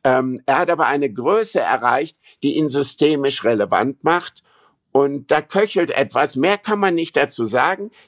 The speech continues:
Die Aktienkurse dieser Unternehmen, die zwischen dreißig und vierzig Prozent in den letzten, fünfzig Prozent sogar in den letzten Monaten gefallen sind, sind natürlich ein gewisser,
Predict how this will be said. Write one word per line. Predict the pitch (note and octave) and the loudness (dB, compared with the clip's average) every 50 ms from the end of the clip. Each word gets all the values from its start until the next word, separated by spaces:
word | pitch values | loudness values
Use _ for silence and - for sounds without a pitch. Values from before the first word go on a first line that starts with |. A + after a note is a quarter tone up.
| - | -2
Die | - - - | -2 0 2
Aktienkurse | F#3 G#3 - - - - F3+ F3+ F3+ - F3 F3+ D#3 D#3+ D3 | 2 0 0 -2 -4 -2 -2 -2 0 0 0 0 0 -2 -2
dieser | C3+ D3 C3+ B2+ B2+ - | -2 -2 0 2 2 2
Unternehmen, | B2+ C3+ A#2 B2+ A#2 A#2 B2 C3+ D#3+ F#3 F#3+ F3 | 2 0 0 0 0 2 2 0 0 0 0 0
die | D#3 C3 B2 | -2 -2 -2
zwischen | - - C3 B2 A#2+ A2 | -2 -2 -2 -2 -2 -2
dreißig | A2 G#2 B2+ D#3+ F#3 - E3 E3 D3 | 0 2 2 2 0 0 -2 -2 -2
und | - B2 - | -4 -4 -2
vierzig | - C3+ C#3+ - - C3+ B2+ - | 0 0 0 0 -2 -8 -4 0
Prozent | - A#2 A#2+ - C#3+ C#3+ C#3+ - | 0 0 2 2 0 0 0 0
in | - | -2
den | B2+ B2+ A#2+ | -2 0 0
letzten, | B2 C3 C3+ - - - - B2+ A#2+ G#2 | 0 0 0 -2 -4 -6 -4 -4 -4 -2
fünfzig | - - F#3 A3+ A3 - - - B2+ A#2+ - | 2 2 2 2 0 -2 -4 -2 -2 -2 -2
Prozent | - F2 - - G2 G2+ G#2+ - | -2 -2 0 2 0 0 0 0
sogar | - G2 G2 G#2 A2+ A2+ - _ _ - - - - _ | -2 -2 0 2 0 0 0 _ _ -20 -20 -20 -10 _
in | - C3 B2+ | 0 0 2
den | C3 B2+ | 2 0
letzten | B2 A2 B2 - - - - - | 0 0 0 0 -2 -6 -6 -2
Monaten | B2 B2+ B2+ C3 B2 B2+ B2 B2 - A2 | 0 0 2 2 2 0 0 -2 -2 -2
gefallen | A2+ A2 - - G#2+ A#2 C3+ C3+ | -2 -2 0 0 0 0 0 0
sind, | B2+ C#3 C3 C3 | 0 -2 -2 0
sind | B2+ C3+ B2+ A#2 | 0 -2 0 0
natürlich | A#2 B2 B2+ - C3 A2 B2 B2 B2 - | 0 -2 -2 0 -2 -2 0 0 0 0
ein | - A#2 A2 G#2+ | 0 0 0 0
gewisser, | A2 G2 G2+ B2+ B2+ - - C3+ C3+ C3+ C3 | -2 -2 0 -2 -2 0 2 2 2 2 0